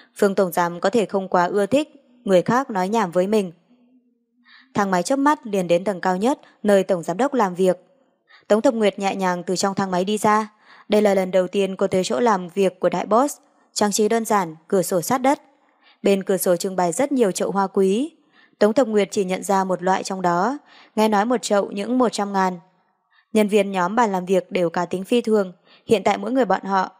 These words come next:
đều vùi đầu vào máy tính bận rộn, không ai chú ý tới cô. "Cô là Tống Thập Nguyệt, chờ cô đã lâu." Tống Thập Nguyệt sửng sốt một chút, nhìn lại,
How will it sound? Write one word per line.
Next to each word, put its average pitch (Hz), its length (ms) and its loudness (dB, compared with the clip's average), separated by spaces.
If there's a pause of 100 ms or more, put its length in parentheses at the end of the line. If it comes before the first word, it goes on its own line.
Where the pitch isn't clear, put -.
(120)
đều 190 200 2
vùi 185 140 0
đầu 185 140 2
vào 180 160 -2
máy 170 140 -4
tính 180 200 -6
bận 220 160 0
rộn, 202 260 0 (380)
không 202 180 -2
ai 190 200 0
chú 190 140 -6
ý 185 160 -2
tới 185 180 0
cô. 214 340 0 (1800)
"Cô 208 260 6
là 202 140 2
Tống 190 180 -2
Thập 247 140 -2
Nguyệt, 202 260 4 (540)
chờ 190 220 4
cô 196 220 2
đã 202 140 -2
lâu." 208 280 0 (1120)
Tống 202 140 2
Thập 240 140 2
Nguyệt 208 220 2
sửng 180 200 -8
sốt 277 240 -2
một 220 180 -2
chút, 285 220 2 (300)
nhìn 175 200 -2
lại, 180 240 -2